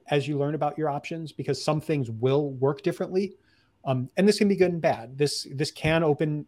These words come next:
opportunities for new and more efficient ways to work. Um, but it also could be disruptive, and every organization is gonna need to figure out for itself, is it trying to replicate their current experience as much as possible?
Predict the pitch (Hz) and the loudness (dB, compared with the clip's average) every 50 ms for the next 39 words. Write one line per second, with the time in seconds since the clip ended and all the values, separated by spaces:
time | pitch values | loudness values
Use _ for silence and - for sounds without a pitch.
0 | - - 135 - 143 135 - 143 139 139 139 139 143 - - - 147 135 127 123 | 0 0 2 2 2 0 0 0 0 0 -2 -4 -4 -6 -6 0 2 2 2 2
1 | 120 123 123 131 131 135 135 139 127 120 123 127 127 131 131 127 127 - - 156 | 0 -2 -2 0 0 0 0 0 0 -2 -2 0 2 2 2 2 0 -2 -8 -8
2 | - - 139 135 - 151 131 135 127 117 123 123 131 135 - - - 123 117 123 | -6 -4 -4 -4 -2 -2 -4 -4 -4 -4 -4 -2 -2 -4 -6 -8 -12 -8 -6 -6
3 | 135 156 _ _ _ _ _ _ _ _ _ _ _ _ _ _ _ - 139 131 | -6 -6 _ _ _ _ _ _ _ _ _ _ _ _ _ _ _ -4 -4 -2
4 | 127 123 123 120 123 _ _ _ _ _ _ _ _ _ _ - 175 165 165 170 | -2 -2 -4 -6 -10 _ _ _ _ _ _ _ _ _ _ 6 6 8 8 8
5 | 160 156 - - 147 - 156 147 156 156 147 - 170 - - 202 190 190 - - | 8 8 8 4 -2 -2 0 0 0 -2 0 -2 -4 -2 0 0 -2 -2 -4 -14
6 | - - - - - - 135 131 131 131 127 123 120 123 - _ _ _ _ - | -14 -14 -18 -18 -10 -6 -4 -2 -2 -2 -2 -4 -6 -8 -12 _ _ _ _ 2
7 | 165 147 135 160 160 151 147 156 - - 151 147 151 151 139 127 139 143 139 - | 2 2 4 4 4 4 4 2 4 4 4 4 4 4 4 4 4 4 2 2
8 | 147 135 123 117 139 131 131 135 135 131 131 123 - 147 131 135 131 127 127 - | -2 -4 0 0 0 0 2 -2 -2 -2 -4 -4 -4 -2 2 2 2 2 0 -4
9 | - 127 127 127 - - 175 160 143 131 - - _ - _ _ _ - - 135 | -8 -8 -8 -8 -6 0 0 2 2 0 -4 -8 _ -20 _ _ _ -6 -4 -4
10 | 139 147 - - - 147 143 147 143 - 139 135 139 139 165 165 - - 165 160 | -4 -4 -8 -4 -2 0 0 0 -2 -2 0 0 0 0 0 -6 -4 -2 -2 -2
11 | 160 156 147 135 135 135 131 135 - - 139 147 156 151 160 147 - - - 147 | -2 -2 -2 -2 0 0 -2 -2 -4 -2 -2 -2 0 -2 -4 -8 -8 -4 -2 -2
12 | 147 151 151 151 147 156 135 - 156 151 - 143 - - 156 147 139 - 156 156 | -2 0 -2 -4 -4 -4 -4 -4 -4 -6 -6 -6 -6 -4 -4 -4 -2 -4 -2 -2
13 | 160 147 - | -2 -2 -4